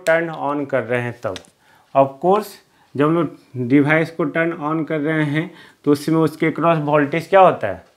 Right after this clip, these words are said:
ज़्यादा होता है, यानी कि जब हम लोग डिवाइस को on करने का कोशिश कर रहे हैं तो उस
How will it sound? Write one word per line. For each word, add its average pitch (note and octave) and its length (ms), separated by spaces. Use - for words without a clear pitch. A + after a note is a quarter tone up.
ज़्यादा D3+ 280
होता E3+ 280
है, D#3 100
यानी D#3 240
कि D#3+ 120
जब D#3+ 120
हम E3 100
लोग D#3 100
डिवाइस D#3 380
को E3+ 160
on D#3+ 220
करने D3 280
का D3+ 140
कोशिश C#3+ 380
कर C#3 200
रहे C3 220
हैं F3 180
तो A3+ 80
उस G3 220